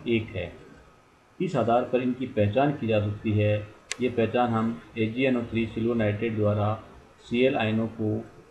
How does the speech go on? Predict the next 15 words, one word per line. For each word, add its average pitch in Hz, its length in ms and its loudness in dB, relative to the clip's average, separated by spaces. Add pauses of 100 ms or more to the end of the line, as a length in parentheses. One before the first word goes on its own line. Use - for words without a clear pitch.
मात्रात्मक 117 720 0
रूप 107 160 -4
से 110 380 0
अवक्षेपित 113 640 -6
करके 110 400 -4 (960)
कर 117 120 2
सकते 104 380 -4
हैं। 76 200 -12 (1800)
नेक्स्ट, 135 420 -2 (2000)
बंध 127 380 0
समावयवता। 98 720 -4 (2500)
दोहरे 120 360 4
दंतुक 147 400 0
लिगेंडों 127 400 2
में 101 360 0